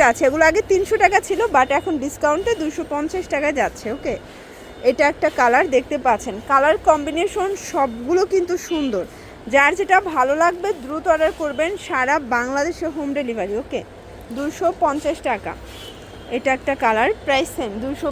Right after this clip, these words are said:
পঞ্চাশ। এটার ভিতর এই প্রিন্টটা দেখেন, এটা কিন্তু খুব সুন্দর একটা প্রিন্ট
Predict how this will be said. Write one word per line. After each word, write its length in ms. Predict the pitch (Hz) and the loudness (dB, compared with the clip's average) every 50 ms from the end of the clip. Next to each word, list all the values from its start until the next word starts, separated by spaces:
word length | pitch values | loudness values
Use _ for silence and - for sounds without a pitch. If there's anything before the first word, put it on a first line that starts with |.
| - - | -4 -2
পঞ্চাশ। 420 | 254 247 254 269 - 196 160 - - - - - - - - - - - - - - - - - - - - - | -4 -4 -4 -4 -4 -6 -6 -6 -10 -14 -16 -16 -16 -16 -16 -16 -16 -16 -16 -16 -16 -16 -16 -16 -16 -12 -8 -6
এটার 200 | 220 - 233 247 233 | -2 0 0 0 0
ভিতর 240 | 262 247 214 254 254 240 - - 254 | -2 -2 0 2 0 2 0 0 0
এই 80 | 294 330 339 - - | 2 0 0 -2 -4
প্রিন্টটা 360 | - 262 240 233 226 233 202 185 180 | -4 -2 -2 0 0 0 0 0 0
দেখেন, 280 | 175 - - 214 165 160 165 | -2 -4 -6 -8 -8 -8 -8
এটা 140 | 190 - 277 277 | -6 -6 -4 -4
কিন্তু 180 | - 294 302 359 349 - | -4 -2 -2 -4 -4 -4
খুব 140 | - 349 339 - - - | -2 -2 -2 -2 -4 -8
সুন্দর 280 | - 330 302 302 302 311 294 294 | -6 -4 -2 -2 0 0 0 0
একটা 140 | 285 294 285 - - | 0 -2 -2 -4 -4
প্রিন্ট 300 | - 208 214 233 302 494 | -4 -4 -2 -2 -2 -4